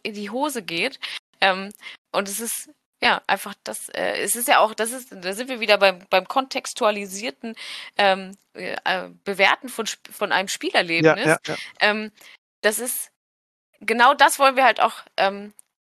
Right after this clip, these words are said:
Speaker 1: äh, transportieren, was das mit, mit einem macht, wenn du das in der richtigen Gruppe spielst. Natürlich kannst du, ähm,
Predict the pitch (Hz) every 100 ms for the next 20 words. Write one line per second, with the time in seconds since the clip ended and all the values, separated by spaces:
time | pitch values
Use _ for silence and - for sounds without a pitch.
0 | - - 139 - 226 220 226 - 339 214
1 | 156 - - 226 - 226 - _ _ -
2 | 185 180 - _ 190 190 170 170 170 175
3 | - 214 233 208 - 185 175 185 185 170
4 | 170 165 160 - 156 151 - - - -
5 | 190 285 349 - 196 190 - 170 170 -
6 | - - 175 175 170